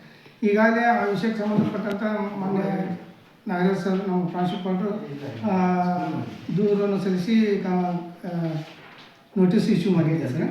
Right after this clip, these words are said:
ಜೊತೆಗೆ ಇಪ್ಪತ್ನಾಲ್ಕು ಗಂಟೆ ಒಳಗೆ ಕಾರಣ ಕೇಳಿ ನೋಟಿಸ್ ಅಂತ ಮಾನ್ಯ ಇ ಡಿ ಸಾಹೇಬರು ಕೂಡ ನೋಟಿಸ್ ಇಶ್ಯೂ ಮಾಡಿದ್ದಾರೆ ಸರ್. ಈಗ ನೌಕರರ ಕಡೆಯಿಂದ ನಾವು, ಆ, ಉತ್ತರವನ್ನು ಕ-, ಕಳಿಸ್ತೀವಿ.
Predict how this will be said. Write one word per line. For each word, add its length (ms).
ಜೊತೆಗೆ 580
ಇಪ್ಪತ್ನಾಲ್ಕು 480
ಗಂಟೆ 120
ಒಳಗೆ 320
ಕಾರಣ 240
ಕೇಳಿ 180
ನೋಟಿಸ್ 300
ಅಂತ 120
ಮಾನ್ಯ 480
ಇ 80
ಡಿ 140
ಸಾಹೇಬರು 320
ಕೂಡ 180
ನೋಟಿಸ್ 300
ಇಶ್ಯೂ 180
ಮಾಡಿದ್ದಾರೆ 300
ಸರ್. 160
ಈಗ 80
ನೌಕರರ 380
ಕಡೆಯಿಂದ 320
ನಾವು, 260
ಆ, 400
ಉತ್ತರವನ್ನು 520
ಕ-, 300
ಕಳಿಸ್ತೀವಿ. 540